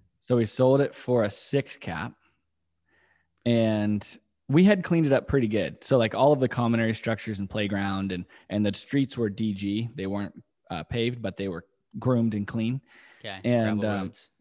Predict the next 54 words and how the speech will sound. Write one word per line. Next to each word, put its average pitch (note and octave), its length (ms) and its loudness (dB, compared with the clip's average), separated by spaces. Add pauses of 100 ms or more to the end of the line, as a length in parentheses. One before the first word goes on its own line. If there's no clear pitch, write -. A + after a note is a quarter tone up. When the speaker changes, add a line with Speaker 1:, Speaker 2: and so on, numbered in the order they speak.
(120)
Speaker 1:
and E3+ 100 2
there's E3 200 2
trees A2 520 -2
and G#2 80 -4
stuff. G#2+ 380 -6
And, F#2+ 160 -10 (460)
and A2+ 220 -4
so A#2 180 0
we, C3 200 2
we A#2+ 200 -4
made, A2+ 240 0
we B2 100 -4
trimmed A2+ 280 -2
all G#2+ 120 0
the A2 60 -4
trees. G2 360 -8
It G#3+ 120 -6
looked, A#3 300 -2
it E3+ 100 0
looked F3 280 0 (240)
pretty C3+ 180 0
good. F2+ 340 -4
And A#2+ 140 -4
so C3+ 120 2
this A#2+ 180 -2
guy B2+ 200 4
that A#2+ 140 2
was G#2+ 120 0
going A2+ 200 0
around G#2 240 -2
buying G2 460 -2
smaller G2+ 320 0
deals G2+ 240 -4
like F#2+ 140 -8
this, F#2+ 300 -8 (220)
they G#2 160 -2
were, G#2 240 -2
it A#2+ 80 2
was B2+ 120 4
actually, B2+ 280 2
like, G#2 200 -2
a G2+ 60 -2
bidding G2+ 360 -2
war, F#2 260 -4 (260)
and A2 100 -2
we A2 80 2
sold G#2+ 260 0
it F#2+ 60 -6
for G2+ 180 -6
one G#2 220 -2
point G2+ 280 -8
three G2+ 180 -6
two G#2 220 -6
five. B1 380 -14